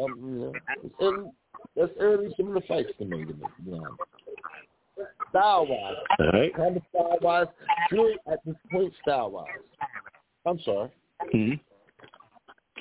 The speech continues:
Speaker 2: All right, well, let's go to our next expert, uh, Mister,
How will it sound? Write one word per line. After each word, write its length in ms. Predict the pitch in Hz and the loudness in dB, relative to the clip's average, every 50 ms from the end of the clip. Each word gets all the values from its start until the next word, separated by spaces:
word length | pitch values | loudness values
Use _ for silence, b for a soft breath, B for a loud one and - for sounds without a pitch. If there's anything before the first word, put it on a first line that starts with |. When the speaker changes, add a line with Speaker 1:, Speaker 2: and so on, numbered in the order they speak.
| - 403 - - - - - - - _ - | -16 -16 -16 -14 -16 -16 -16 -18 -4 _ -2
Speaker 2:
All 80 | 113 107 | 0 2
right, 240 | 120 156 190 - - - | 0 0 -2 -4 -4 -4
well, 120 | 190 196 | -2 0
let's 160 | 202 208 196 - - | 0 -2 -2 -2 -2
go 80 | 247 | -2
to 80 | 208 208 | 0 0
our 180 | 208 208 208 220 | -2 -2 -4 -4
next 280 | 254 233 180 - - 143 | -4 -6 -8 -2 -2 -2
expert, 460 | 117 - - _ _ 98 95 90 - _ - - - - | -2 -2 -4 _ _ -8 -8 -8 -10 _ -20 -8 -8 -6
uh, 260 | - - - - - - _ _ - - - - _ - | -6 -6 -10 -12 -14 -16 _ _ -18 -18 -18 -16 _ -6
Mister, 680 | 180 - - - 147 135 131 123 123 120 117 117 117 | -6 -4 0 2 2 4 4 4 4 2 2 0 -2